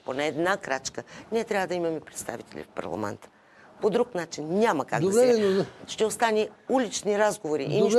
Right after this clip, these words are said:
Speaker 2: но
Speaker 1: повече.
Speaker 2: защо светлите пориви за морал, които непрекъснато си говорят преди да влезнат в парламента,
Speaker 1: М.
Speaker 2: се, това се стопява в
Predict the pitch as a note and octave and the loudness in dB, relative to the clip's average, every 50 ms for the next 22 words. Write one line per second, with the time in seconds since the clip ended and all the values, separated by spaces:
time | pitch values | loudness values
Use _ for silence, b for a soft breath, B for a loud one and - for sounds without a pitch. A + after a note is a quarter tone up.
0 | B3 B3 A#3 G3+ G3 F#3+ F#3 F#3 E3+ - C4+ C4+ - - C4+ C4+ - - A#3 F3 | 6 6 6 4 4 4 2 0 0 0 0 0 0 2 0 0 2 0 0 0
1 | G#3 G3+ D3 - A3+ A3+ A3 G#3+ G3+ F#3+ D3+ E3+ F#3 F3+ E3+ F3+ F#3+ G3+ F#3+ C#3 | 0 -2 2 4 4 4 4 4 2 2 2 0 2 2 2 4 4 4 2 2
2 | - F#3+ F#3 F3+ - D#3+ E3 D#3+ C3+ - D#3+ C#3 - G3+ F#3 E3 F3+ D3 B2+ D3 | 2 0 0 0 0 0 0 0 0 0 -2 0 0 -2 0 0 -2 0 0 -2
3 | B2+ - - D3 B2 C3 D#3 E3+ E3 C#3+ G#2 - D3 D3 D3 E3+ E3 D3+ C#3 G#2 | -2 0 -2 -2 0 2 2 4 4 2 2 0 -2 0 2 2 2 2 2 2
4 | C#3+ C#3+ C3+ B2 C3 B2+ A#2+ A#2+ G#2+ - - C3 B2 C3 D3+ G3 G#3+ A3+ A3+ F#3+ | 0 0 0 0 0 0 0 0 -2 -2 -2 -2 0 2 2 2 2 2 0 -2
5 | - - G3 G3+ F#3 B B B B B B B _ - G3+ - - F#3+ D3 - | -2 0 -2 -2 -2 B B B B B B B _ 0 0 2 2 -2 0 0
6 | E3+ D3+ - F#3+ F#3+ F#3+ F#3 E3 F3 D#3+ - - | -2 -2 2 4 4 4 4 4 2 2 0 -2